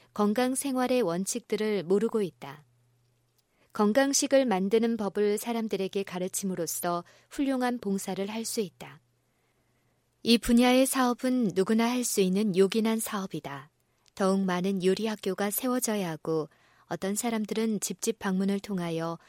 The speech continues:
건강에 좋은 음식을 조리하는 기술을 가르치는 활동을 해야 한다. 건강 개혁의 가마를 통하여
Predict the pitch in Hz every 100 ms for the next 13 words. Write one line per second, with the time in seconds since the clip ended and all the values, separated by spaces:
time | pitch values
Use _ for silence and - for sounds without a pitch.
0 | _ - 190 185 190 196 196 202 202 196
1 | 185 - 196 196 - 196 196 196 202 196
2 | - 185 196 - 175 196 - 208 208 214
3 | 233 - 208 156 151 214 196 180 143 143
4 | - _ _ _ _ _ _ _ _ _
5 | - 220 220 240 247 240 233 220 226 233
6 | 196 190 196 196 202 175 165 170 175